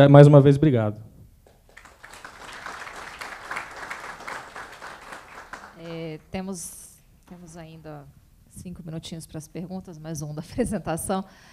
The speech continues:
Speaker 2: É, temos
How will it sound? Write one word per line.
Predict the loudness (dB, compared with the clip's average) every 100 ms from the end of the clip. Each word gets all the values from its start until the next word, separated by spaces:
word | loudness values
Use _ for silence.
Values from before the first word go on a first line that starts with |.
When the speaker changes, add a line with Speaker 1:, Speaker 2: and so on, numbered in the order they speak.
| -20 -4
Speaker 2:
É, | 0 2 2 -2 -6 -12 -20 _ _ _ _ _ _ _ _
temos | -4 -4 -6 -12 -14 -16 -16 -20